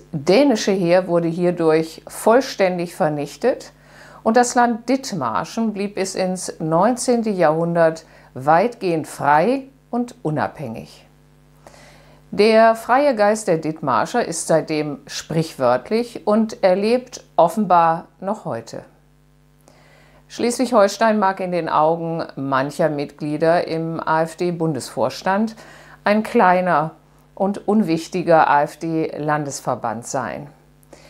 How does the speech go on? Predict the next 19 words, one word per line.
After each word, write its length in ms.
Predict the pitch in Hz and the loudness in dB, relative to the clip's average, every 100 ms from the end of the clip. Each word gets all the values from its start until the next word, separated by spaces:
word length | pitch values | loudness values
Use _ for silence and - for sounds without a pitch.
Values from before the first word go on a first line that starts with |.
| - - - | -20 -20 -16
Die 600 | 156 190 175 170 151 - | -6 0 2 2 0 -4
Behandlung, 880 | 147 156 156 254 285 185 120 117 156 - | 0 0 2 2 2 2 2 0 -6 -14
die 220 | 180 185 180 | -10 -6 2
der 260 | 180 175 | 4 4
Landesverband 880 | 165 160 247 254 - 214 190 185 190 | 4 2 2 -4 -2 0 2 0 -2
von 240 | - 175 165 | -6 -6 0
dort 240 | 156 156 | 0 2
erfährt, 760 | - 151 - 160 143 175 - - | -2 -4 -4 0 2 0 -2 -16
spricht 600 | - - - 202 214 - | -16 -16 -6 -6 -6 -12
für 360 | - - 170 139 | -20 -6 -2 0
sich. 420 | 127 - - - _ _ _ _ _ - - - - - - | -2 -8 -12 -20 _ _ _ _ _ -20 -20 -20 -20 -20 -4
Bereits 560 | - 220 233 254 - - | 2 6 6 4 0 -6
im 460 | - 220 226 226 220 | 0 2 2 0 -2
Fall 400 | - 233 240 240 | 2 2 4 4
der 260 | 220 214 | 4 4
nordrhein-westfälischen 1400 | 220 214 254 254 226 214 214 - 202 202 190 196 196 190 185 | 4 2 0 -2 -2 -2 -4 -4 -2 0 -2 -4 -6 -4 -4
A 280 | - 165 160 | -2 0 0
F 220 | 156 - | -4 -6
D 500 | 160 165 123 143 226 | 0 2 2 0 -4